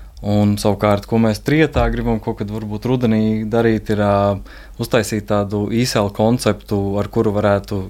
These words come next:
izlidot ārpus Saules sistēmas. Piecsimt piecdesmit astronomisko vienību attālumā, tas ir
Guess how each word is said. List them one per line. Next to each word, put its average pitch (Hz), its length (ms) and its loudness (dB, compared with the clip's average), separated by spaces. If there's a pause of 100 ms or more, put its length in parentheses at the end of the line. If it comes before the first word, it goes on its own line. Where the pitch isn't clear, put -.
izlidot 107 420 -2
ārpus 107 520 0 (100)
Saules 104 420 -2
sistēmas. 120 680 0 (880)
Piecsimt 113 400 0
piecdesmit 107 720 0
astronomisko 107 640 -2
vienību 104 380 2
attālumā, 92 560 0
tas - 160 -4
ir 95 100 -10